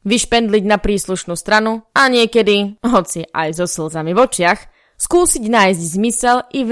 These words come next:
nejasnostiach. Tento cieľ som dosiahol tak, že som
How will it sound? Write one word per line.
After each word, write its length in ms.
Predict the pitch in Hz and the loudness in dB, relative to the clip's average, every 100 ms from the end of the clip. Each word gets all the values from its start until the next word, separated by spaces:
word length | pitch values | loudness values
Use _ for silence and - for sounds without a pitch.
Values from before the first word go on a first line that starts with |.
| 247 | 2
nejasnostiach. 800 | 220 131 - 147 151 - 151 - - _ _ _ _ _ - | 2 0 -6 -8 -12 -10 -10 -10 -14 _ _ _ _ _ -6
Tento 420 | 277 339 - 285 233 | -2 -2 -2 -4 -2
cieľ 320 | - 330 370 | -2 -2 -4
som 160 | 311 220 | -4 -4
dosiahol 640 | 233 - 302 302 214 - | -2 0 2 0 -2 0
tak, 320 | 185 170 - 226 | 0 0 0 -2
že 80 | 220 | 0
som 240 | - 240 | -2 -2